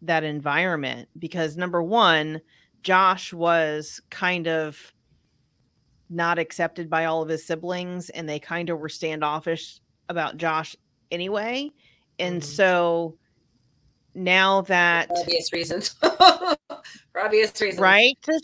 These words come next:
Speaker 2: Yes.
Speaker 1: she was isolated to begin with. And in that culture, especially if you're a mom starting to have a whole bunch of children, it's really,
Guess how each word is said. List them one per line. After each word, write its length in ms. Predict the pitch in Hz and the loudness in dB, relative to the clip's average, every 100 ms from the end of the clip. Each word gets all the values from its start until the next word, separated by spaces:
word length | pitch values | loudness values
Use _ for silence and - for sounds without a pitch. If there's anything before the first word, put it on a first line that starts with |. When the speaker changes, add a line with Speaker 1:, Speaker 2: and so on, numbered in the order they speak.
| - | -4
Speaker 2:
Yes. 260 | 180 190 349 | -2 2 4
Speaker 1:
she 80 | |
was 160 | 359 370 | 2 2
isolated 720 | 277 339 415 370 220 185 185 180 | 4 2 2 -4 -2 0 -2 -4
to 60 | 180 | -8
begin 460 | 185 233 247 262 | -4 0 0 0
with. 460 | 170 156 165 - - - | -2 -2 -4 -8 -18 -6
And 380 | 208 202 208 208 - | -4 -2 -4 -6 -4
in 340 | 240 269 277 | -2 -2 -2
that 380 | 240 220 214 - | 0 0 -2 -6
culture, 600 | 269 349 381 - 180 185 | -4 -4 -4 -4 -2 -2
especially 560 | 185 254 254 - 254 | -4 -8 -8 -8 -8
if 200 | 185 202 | -8 -8
you're 200 | 208 208 | -6 -6
a 60 | 170 | -4
mom 360 | 185 226 190 175 | -2 -2 -2 -6
starting 280 | 190 180 | -8 -8
to 60 | 185 | -8
have 180 | 175 165 | -8 -6
a 60 | 160 | -6
whole 180 | 185 | -6
bunch 240 | 185 175 165 | -6 -8 -10
of 100 | 147 | -12
children, 720 | - 349 254 175 160 165 180 _ _ _ _ _ _ - | -6 -6 -4 -4 -4 -6 -12 _ _ _ _ _ _ 2
it's 300 | 233 226 214 | 2 2 -8
really, 720 | 202 226 240 247 247 240 | -4 -2 0 0 -2 -6